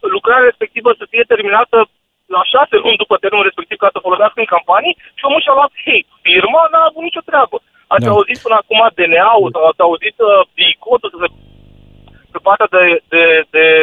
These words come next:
Speaker 1: uh, transporturi, ați auzit până acum să vedem, uh, perchiziții pe la firme și așa mai departe?
Speaker 2: Au
Speaker 1: Nu,
Speaker 2: mai fost,
Speaker 1: e,
Speaker 2: dar sporadice,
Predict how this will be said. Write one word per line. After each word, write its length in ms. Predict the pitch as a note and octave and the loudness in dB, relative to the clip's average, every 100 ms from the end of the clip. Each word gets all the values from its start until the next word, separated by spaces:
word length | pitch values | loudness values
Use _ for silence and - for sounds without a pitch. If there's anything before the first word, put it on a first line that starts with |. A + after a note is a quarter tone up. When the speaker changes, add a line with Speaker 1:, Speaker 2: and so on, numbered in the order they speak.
| D#3 _ - - D3+ | 0 _ -18 -2 0
Speaker 1:
uh, 220 | D3 C#3+ - | 2 2 0
transporturi, 680 | D#3 D3 - B3 B3+ G#3 F#3 | -2 -2 -2 0 0 0 0
ați 140 | F3+ F3+ | 0 0
auzit 240 | F#3 A#3 A#3+ | -2 -4 -2
până 100 | A3 | 0
acum 200 | G3+ A3 A3+ A3 | 0 -2 0 0
să 60 | F3 - | -4 -6
vedem, 280 | E3+ G#3 A#3 - | -2 0 0 -6
uh, 880 | _ _ _ _ _ _ C#3 D#3+ D#3 F3+ | _ _ _ _ _ _ -2 0 0 -2
perchiziții 680 | - - C3+ - - - | -4 -6 -4 -6 -6 -6
pe 60 | F3+ D#3 | -2 0
la 80 | - - | -2 -2
firme 260 | C4 B3 | -4 -4
și 80 | F#3+ | -6
așa 120 | A#3 A#3+ | -4 -6
mai 100 | A#3 | -4
departe? 220 | - - | -4 -4
Speaker 2:
Au 80 | D#3 | -2
Speaker 1:
Nu, 100 | E3+ | -2
Speaker 2:
mai 100 | E3+ F#3+ | 0 0
fost, 120 | E3 | 0
Speaker 1:
e, 40 | |
Speaker 2:
dar 80 | D3+ - | 0 0
sporadice, 480 | D3+ B2+ G#2 G2 | -2 -2 -4 -6